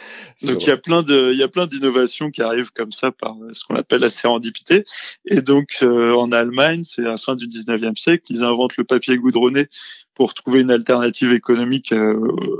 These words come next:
Speaker 2: à la couverture des toits en tuiles, en ardoise, et cetera. Donc, c'était pas cher du tout, mais ça prenait feu. Donc, pour éviter que ça prenne feu, ils ont commencé à mettre du sable et de la terre de remblai sur, euh, le papier goudronné, et puis ça a poussé, et puis ils se sont dit, ah bah, c'est génial, on va faire des,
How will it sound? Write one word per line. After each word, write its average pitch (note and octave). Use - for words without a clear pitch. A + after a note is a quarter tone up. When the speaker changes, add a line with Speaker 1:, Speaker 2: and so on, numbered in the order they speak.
Speaker 2:
à -
la A#2+
couverture A#2+
des A2+
toits B2+
en A2+
tuiles, B2+
en C3
ardoise, C#3
et -
cetera. -
Donc, A2+
c'était A#2+
pas C#3
cher B2
du A#2
tout, G3
mais C#3+
ça C#3
prenait C#3+
feu. A#2+
Donc, A#2
pour B2+
éviter B2+
que -
ça B2+
prenne A#2+
feu, F3+
ils D3
ont A#2+
commencé A#2+
à C3
mettre A#2+
du A2+
sable C3+
et A2
de A2+
la A2
terre A#2+
de A2+
remblai A#2
sur, C#3
euh, A2
le G#2+
papier A2+
goudronné, A2+
et B2
puis -
ça -
a -
poussé, -
et A#2
puis -
ils A2
se -
sont A2
dit, B2+
ah D3
bah, -
c'est -
génial, B2+
on D3+
va A#2+
faire -
des, -